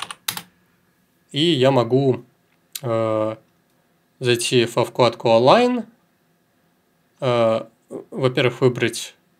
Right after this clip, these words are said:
пару предложений, э, во вкладке Applied Alignment, Upload Alignment и открыть то, что у нас получилось. Ну, в данном случае у нас ошибка, но если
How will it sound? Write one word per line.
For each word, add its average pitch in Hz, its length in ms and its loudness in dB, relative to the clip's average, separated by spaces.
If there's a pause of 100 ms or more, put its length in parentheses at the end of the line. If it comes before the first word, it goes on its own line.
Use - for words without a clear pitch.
(380)
пару 110 320 -2 (420)
предложений, 202 720 0 (580)
э, 120 360 0
во 120 140 0
вкладке 131 360 0
Applied 120 340 2
Alignment, 117 460 0
Upload 123 400 -4
Alignment 220 600 0 (640)
и 165 280 2
открыть 135 640 -4 (400)
то, - 80 -14
что 127 180 -6
у 117 40 0
нас 113 160 -4
получилось. 120 720 -4 (640)
Ну, 135 80 -2
в 120 40 -2
данном 131 160 4
случае 131 340 -2
у - 20 2
нас 123 180 -2
ошибка, 240 380 0
но 143 220 4
если 127 540 0